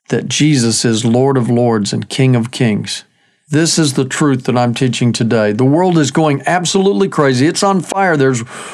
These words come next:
there's wars in the Mideast. There's all those troubles in Ukraine. We have all these troubles in the United States. There is one foundation, though, that you can stand strong on,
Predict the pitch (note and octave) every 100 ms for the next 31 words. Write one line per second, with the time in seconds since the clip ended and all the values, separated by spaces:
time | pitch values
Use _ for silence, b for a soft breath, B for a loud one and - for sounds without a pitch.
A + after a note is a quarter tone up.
0 | B B - C#3 C3 - D3+ C3 F3+ G#3+
1 | F#3 D#3 D#3 D#3+ E3 E3+ D3+ - - -
2 | - _ - C3+ C3 C#3 D#3 F3+ F#3+ F3+
3 | D3 - D#3+ C#3+ B2 A2+ B2 B2 A2 C3+
4 | B2 A2+ G2+ b b D3+ D3+ D#3 D3 -
5 | E3+ G3+ G3+ G3+ - - E3 C3+ A2+ A#2
6 | A#2+ B2 B2 B2+ B2+ B2 - - A2 G2+
7 | - - - b b D3+ E3 D3 C3+ A#2+
8 | C3+ F#3 G3+ G3+ G#3 G3+ F3+ C#3+ A#2+ -
9 | A2 G#2+ G#2+ A2+ A2 B2+ B2+ B2+ A2 -
10 | - C3 C3 B2+ - B2+ A#2+ A2 A2 G#2+
11 | A2